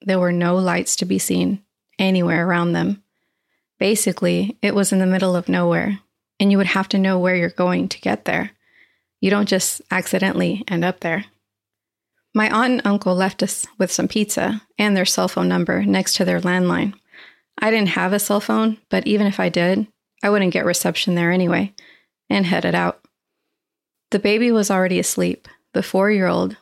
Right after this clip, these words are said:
wasn't feeling well and was quietly watching T V in the living room as he dozed off,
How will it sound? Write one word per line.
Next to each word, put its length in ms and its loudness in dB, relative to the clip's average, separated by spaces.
wasn't 280 0
feeling 340 0
well 420 0
and 120 2
was 100 0
quietly 400 0
watching 320 0
T 200 -2
V 140 0
in 80 2
the 100 2
living 220 0
room 220 0
as 160 -2
he 100 -2
dozed 360 -2
off, 340 -4